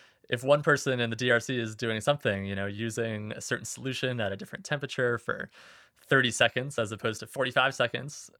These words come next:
that's gonna change your results. So this project, recognizing that it's a global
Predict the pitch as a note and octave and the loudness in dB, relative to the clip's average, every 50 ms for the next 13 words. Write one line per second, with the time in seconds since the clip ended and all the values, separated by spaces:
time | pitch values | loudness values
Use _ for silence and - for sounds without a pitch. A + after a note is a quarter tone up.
0 | _ - C3+ - - D#3+ C#3+ C3+ - E3 D#3 D3 D3+ D3+ D3 D3+ D3+ D3 A#2 - | _ -4 -4 -2 -2 -2 -2 0 0 0 0 0 0 2 2 4 6 6 4 4
1 | - - - - A#2+ A#2+ A#2+ A#2+ - - - - - - - C3 B2 - - - | 0 -6 -2 2 2 4 2 2 -2 -6 -16 -20 -20 -16 -12 -12 -12 -4 2 4
2 | G3 G#3+ E3 C3+ A2 A2+ - - C3 C#3 C#3 - D3+ C3 A#2+ A#2 A2 G#2 A2 G#2+ | 4 4 4 4 2 0 0 0 0 0 0 0 0 0 2 2 2 0 -2 -6
3 | G#2+ G#2 G#2 - - B2 A#2 - B2+ B2+ C3 C3+ B2+ B2 A#2+ A#2 A#2 A2+ A#2 A#2 | -6 -6 -6 -8 -10 -12 -10 -6 -2 0 0 0 2 2 2 2 2 0 -2 -4
4 | - | -8